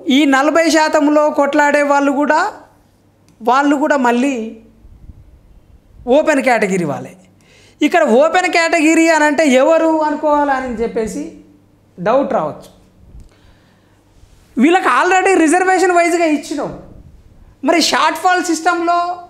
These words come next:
బీసీఏ, ఈడబ్ల్యూఎస్ వీళ్ళకే తీసుకున్నావు. దీంట్లో ఎస్సీలకి అన్యాయం జరిగింది కదా. అంటే ముమ్మాటికి జీవో ట్వంటీ నైన్ అనేది, జీవో ట్వంటీ నైన్,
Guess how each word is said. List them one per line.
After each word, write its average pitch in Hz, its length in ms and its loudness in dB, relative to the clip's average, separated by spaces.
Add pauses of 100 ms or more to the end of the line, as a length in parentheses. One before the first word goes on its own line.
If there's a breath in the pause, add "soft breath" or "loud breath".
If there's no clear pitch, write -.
(340 soft breath)
బీసీఏ, 339 840 2 (440 soft breath)
ఈడబ్ల్యూఎస్ 330 1120 0 (400 loud breath)
వీళ్ళకే 330 440 2
తీసుకున్నావు. 214 580 -6
దీంట్లో 294 400 0
ఎస్సీలకి 285 480 0
అన్యాయం 240 320 -2
జరిగింది 208 360 -4
కదా. 185 140 -8
అంటే - 1400 -16
ముమ్మాటికి 320 840 0
జీవో 339 380 2
ట్వంటీ 311 460 0
నైన్ 285 260 2
అనేది, 240 640 0 (400 soft breath)
జీవో 311 500 4
ట్వంటీ 269 580 0
నైన్, 254 400 2